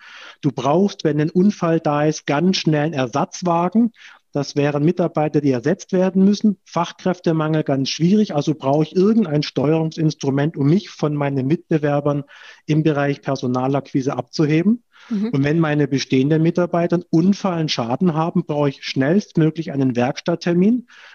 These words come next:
Speaker 1: wo der Mitarbeiter vom Meister, vom Profi repariert wird, mit dem einzigen Ziel, was ein Unternehmer hat, die schnellstmöglichste Rückkehr gesund an den Arbeitsplatz.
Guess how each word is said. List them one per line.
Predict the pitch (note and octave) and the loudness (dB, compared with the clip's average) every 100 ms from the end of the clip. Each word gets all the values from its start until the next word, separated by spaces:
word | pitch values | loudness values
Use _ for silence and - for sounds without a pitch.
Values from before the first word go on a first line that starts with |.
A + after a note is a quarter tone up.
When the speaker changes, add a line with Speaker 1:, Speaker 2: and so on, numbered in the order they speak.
| - | -4
Speaker 1:
wo | C#3+ | -2
der | C#3 | 0
Mitarbeiter | C3 D#3 F3 E3+ E3 E3 | 0 0 0 0 0 0
vom | - D3 | 0 -2
Meister, | B2+ C3 F3+ - F#3+ | 0 0 0 -2 -4
vom | - D3 | -2 -4
Profi | - C#3+ E3+ F#3 | 0 0 2 0
repariert | D3+ C#3+ C#3 C3 F3+ G#3+ | 0 0 -2 0 0 0
wird, | G3+ | -2
mit | D#3 | -2
dem | C#3 - | -4 -2
einzigen | D#3 B3+ - A3+ G3+ F#3 | 0 0 2 2 2 0
Ziel, | - G3+ F3+ | 0 2 2
was | E3 - | -2 -4
ein | E3+ | -4
Unternehmer | D#3 D3 D3 D3 C3+ | -2 0 0 0 -2
hat, | D#3 - _ _ _ _ - | -4 -8 _ _ _ _ -14
die | C3 | -8
schnellstmöglichste | - C#3 G3 - - D3 E3+ F3+ E3 D#3 C#3 | -2 0 0 -2 -2 0 0 -2 -2 0 0
Rückkehr | E3 - D#3 | 0 -2 -4
gesund | C#3+ C#3 B2 E3+ G3 | -2 -2 2 2 2
an | F3 | 0
den | D3+ D3+ | -4 -2
Arbeitsplatz. | E3 C#3+ A2+ - G#2+ - - | -2 -4 -8 -10 -14 -14 -20